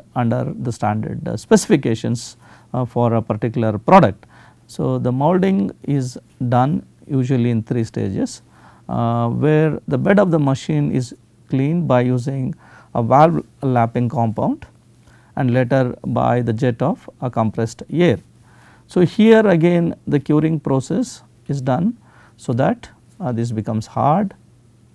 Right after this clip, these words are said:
and rods are now housed uh, bas-, using silicon rubber, uh,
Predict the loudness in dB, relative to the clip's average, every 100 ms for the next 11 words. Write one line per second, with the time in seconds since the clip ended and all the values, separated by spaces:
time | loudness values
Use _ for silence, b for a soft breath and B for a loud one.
0 | b b b b -4 0 0 0 0 4
1 | 4 4 0 0 -2 -8 -2 0 2 0
2 | 0 0 0 -2 -10 -20 _ _ _ -6
3 | -2 -2 -4 -2 -2 0 -2 -2 -2 0
4 | -2 -2 -2 -2 -4 -12 _ b b b
5 | b -6 -4 -4 -6